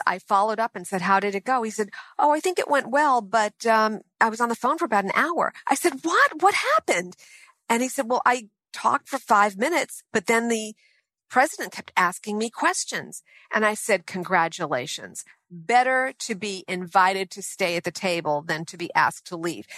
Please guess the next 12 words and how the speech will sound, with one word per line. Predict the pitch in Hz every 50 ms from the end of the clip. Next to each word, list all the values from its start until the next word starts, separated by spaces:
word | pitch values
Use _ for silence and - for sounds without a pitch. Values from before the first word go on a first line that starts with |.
| - - -
So | - - 226 214 - - _ _ _ _ _ _ _ -
give | 277 302 330 330
them | - 392 349 294 240 214
what | 233 254 262 - -
they | - 247 240 226
need | 226 226 233 254 269 294 311 311 240 -
to | - 240 220
know, | 208 196 175 156 131 131 - _
not | 208 220 220 220 233 262 285 269 - _
everything | - 233 240 226 226 240 233 220 - _ - 220 214 214 214 208
you | 208 208 208
know. | 202 196 175 139 113 90 -